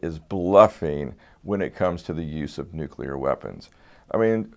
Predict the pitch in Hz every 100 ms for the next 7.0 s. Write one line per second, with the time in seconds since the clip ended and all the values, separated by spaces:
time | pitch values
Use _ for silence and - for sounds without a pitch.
0 | - 113 160 160 151 139 - 110 98 104
1 | 110 73 95 101 98 92 80 67 80 82
2 | 95 92 90 85 - - 101 95 87 80
3 | 71 76 69 73 73 55 50 - - -
4 | - - 117 127 160 165 143 120 92 95
5 | 117 131 120 110 101 - 92 - 92 87
6 | 87 - 80 - 90 87 - 85 82 78